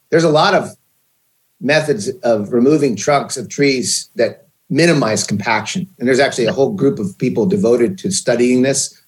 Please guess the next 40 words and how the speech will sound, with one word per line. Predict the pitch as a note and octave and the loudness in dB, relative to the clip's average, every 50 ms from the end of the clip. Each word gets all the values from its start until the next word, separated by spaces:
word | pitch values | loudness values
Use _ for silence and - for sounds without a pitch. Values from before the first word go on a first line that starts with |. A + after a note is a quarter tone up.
| _ _ _ _ _ _ _ | _ _ _ _ _ _ _
There's | - A2 | -2 -2
a | A#2+ G2+ | 0 2
guy | G#2 A#2 A#2 A2+ A#2 | 2 2 2 2 2
named | A2 A2 G#2+ G2+ F#2+ | 2 2 0 0 0
Hunter | - B2 A#2 - A2 F#2 | -2 -2 0 0 0 -2
Harrell | - A#2 A#2 A#2+ A2+ A2 G#2 | 0 0 2 2 2 2 0
in | G2 | 0
my | G2+ G#2 G#2 | 0 0 0
department | G2+ F#2+ - - A2+ A2 G#2+ G2 G2 | -2 -4 -2 -2 -2 -2 0 0 0
who | G2 | 0
specializes | F#2+ - - G#2+ G#2+ - - G#2+ F#2 F2+ F2+ E2+ D#2+ F#2 F#2 F2 - | 0 -2 -2 -2 -2 -2 -2 -4 -2 -2 -2 -4 -4 -6 -6 -4 -4
in | - - | -2 -2
this. | - D#3 D3 D3 - - - _ _ _ _ _ _ _ _ _ _ _ | -2 -2 -4 -6 -8 -10 -12 _ _ _ _ _ _ _ _ _ _ _
Um, | - A2 A2 G#2+ G2 F#2 F#2 F#2 - - _ _ _ _ _ _ _ - | -2 -2 0 2 2 0 0 -2 -6 -12 _ _ _ _ _ _ _ -4
but | G2 B2 | -2 0
yes, | C3 C3+ B2 A#2 - | 2 2 2 2 0
that's | C3 A2+ - | 0 0 -2
a | G#2 | -4
huge | F#2 - D3 D3 - - | -2 2 2 2 2 0
problem. | - A#2+ G2 F2+ F2 F2 - - _ _ _ _ | -2 -4 -4 -4 -6 -10 -16 -20 _ _ _ _
Uh, | - A2 G2+ F#2+ F#2+ | -2 0 0 2 2
the | F#2+ G#2+ | 2 2
below | G2 F#2 A#2 B2 C#3 D3+ D#3 C3+ | 2 2 2 4 4 4 4 2
ground | C#3+ C3 B2 A#2 | 2 0 0 0
biology | G2+ A#2 A2+ A2 A2+ A2 A2 G2+ - A2+ | 0 0 2 2 0 0 -2 -2 -2 -2
of | G#2 F#2+ | -2 0
these | G#2+ G#2 F#2+ - | 0 0 -2 -2
trees | - - A#2 A2 A2 G#2 F#2+ - - - _ _ _ _ _ _ _ _ _ - | -2 0 0 2 2 0 0 -2 -4 -8 _ _ _ _ _ _ _ _ _ -4
is | A2+ G2+ | -2 -2
poorly | - - - C#3+ C#3+ C#3 C3+ B2+ | -2 0 2 4 6 6 6 4
understood. | B2 A#2 G#2 G2 - - - D3 C3 A#2+ G#2+ F#2+ F#2+ - _ | 4 2 0 -2 -4 -2 0 2 2 2 0 -2 -6 -10 _
But | - A#2 A#2 | -4 -2 0
what | B2 A#2 | 0 0
we | A#2 A#2 G#2+ | 0 0 0
do | G#2 D3 D#3+ | 2 2 2
know | D3 B2+ A#2 A2+ A2 G#2+ G#2+ | 2 2 0 0 -2 -2 -4
is | A2 G2 - | -4 -2 -2
if | - - - | -2 -2 -2
you | A2 G2+ | -2 -2
trample | - - D3+ D3+ C#3+ D3 B2 A2 G#2 G#2 - | 0 2 2 2 2 2 0 -2 -2 -4 -10